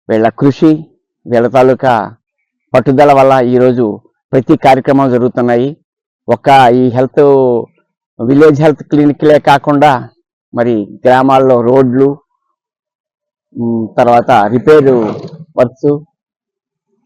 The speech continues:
చాలా చాలా వర్క్లు అన్నీ చేయడం జరుగుతుంది.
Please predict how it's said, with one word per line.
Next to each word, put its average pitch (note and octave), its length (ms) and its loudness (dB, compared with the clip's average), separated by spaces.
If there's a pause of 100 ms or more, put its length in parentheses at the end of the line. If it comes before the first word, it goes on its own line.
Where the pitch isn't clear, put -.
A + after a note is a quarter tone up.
చాలా C3 320 4
చాలా C3+ 300 2
వర్క్లు B2+ 340 -2
అన్నీ B2+ 200 0 (580)
చేయడం B2 260 2
జరుగుతుంది. A#2+ 480 -2